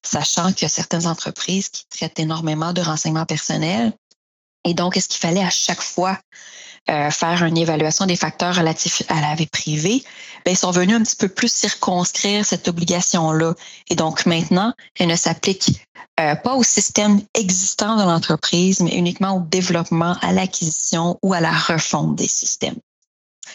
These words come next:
Il y a également une exigence, euh, d'indiquer aux personnes concernées, lorsqu'ils consentent, euh, au, à la collecte et au traitement de leur renseignement personnel,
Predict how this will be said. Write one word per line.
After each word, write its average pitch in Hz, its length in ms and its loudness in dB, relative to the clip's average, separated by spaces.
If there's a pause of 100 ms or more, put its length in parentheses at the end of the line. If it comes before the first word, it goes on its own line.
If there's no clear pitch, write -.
(140)
Il 202 80 2
y - 20 4
a 208 40 6
également 208 320 6
une 233 160 6
exigence, 240 760 2
euh, 185 260 4
d'indiquer 202 500 2
aux 247 80 2
personnes 247 480 -2
concernées, 202 840 2
lorsqu'ils 180 500 -2
consentent, 208 840 0
euh, 202 200 -2
au, 185 340 0
à - 80 -2
la 185 120 0
collecte 202 420 0
et 190 40 2
au 170 60 2
traitement 185 440 0
de 202 120 2
leur 180 200 0
renseignement 180 340 0
personnel, 185 540 -2